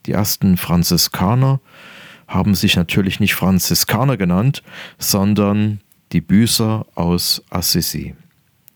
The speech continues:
Es ging um Buße und Bekehrung. Beim Christsein geht es immer um Umkehr. Es geht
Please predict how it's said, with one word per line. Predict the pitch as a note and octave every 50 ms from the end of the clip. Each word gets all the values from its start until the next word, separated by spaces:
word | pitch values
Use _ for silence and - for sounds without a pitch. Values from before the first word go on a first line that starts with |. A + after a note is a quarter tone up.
| _ -
Es | - F3+ - - - -
ging | - A2+ B2+ C3 C3+ B2+ - _
um | - G2 G2 G2 F#2
Buße | - - F#2 F#2 F#2 F2 - - E2+ E2 E2 E2 - _ _ - - - - _ _ _ _ _
und | - A2 A2 G#2+ - -
Bekehrung. | - - - - F#2+ F#2 E2 D#2+ D#2 D2 C#2+ C#2 - - - - - _ _ _ _ _ _ _ _ - - _
Beim | - F2 E2+ E2+
Christsein | E2 - A2 A#2 - - - - - - G#2 G2 G2+ G2+ G2+ G2+ G#2 - - - - - - _ _ _ _ _ -
geht | G2 F#2 -
es | F2+ - - - - - _
immer | - C#3 C3+ C3+ B2+ B2+ B2 B2+ B2 - _ _ _ _ _ _
um | - - G#2 G2 G2+ F2+ - _ _
Umkehr. | _ - F#2 F2+ F2 - - E2 D#2 D2 C#2+ C2+ - - _ _ _ _ _ _ _ _ _ _ - _ _ _ _ _ _ _ _ _ _ _ _ -
Es | - - - -
geht | - G2 G#2+ A#2+ B2+ B2 - - -